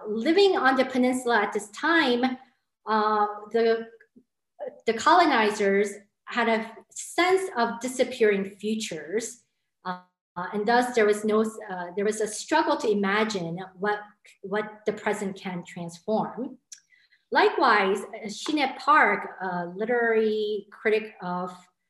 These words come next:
historia-, uh, pre-modern, uh, Korean literature, who has recently published a book on Ya-, uh,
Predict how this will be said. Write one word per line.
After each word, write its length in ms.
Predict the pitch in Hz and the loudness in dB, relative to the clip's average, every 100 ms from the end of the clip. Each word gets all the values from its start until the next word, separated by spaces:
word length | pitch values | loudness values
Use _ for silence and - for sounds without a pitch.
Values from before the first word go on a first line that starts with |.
| - | -4
historia-, 540 | 233 254 233 226 208 202 | -2 2 4 4 2 -2
uh, 100 | 196 | -4
pre-modern, 960 | - 311 381 311 202 185 170 175 190 - _ _ _ 170 | 0 6 6 6 4 0 -2 -6 -10 -18 _ _ _ -14
uh, 360 | 165 160 160 170 - | -12 -12 -14 -14 -6
Korean 300 | 196 190 175 | -4 -4 -6
literature, 680 | 175 180 - 202 226 233 - _ | -6 -6 -4 -2 -2 -6 -16 _
who 80 | 220 | -2
has 280 | 214 208 233 | 0 -2 -4
recently 440 | 302 320 277 262 | -4 -4 -6 -4
published 440 | 240 196 196 196 - | -4 -2 -2 -4 -10
a 120 | 180 - | -10 -8
book 160 | 202 190 | -8 -6
on 260 | 190 185 180 | -6 -6 -2
Ya-, 140 | 202 - | -2 -4
uh, 160 | 170 | -8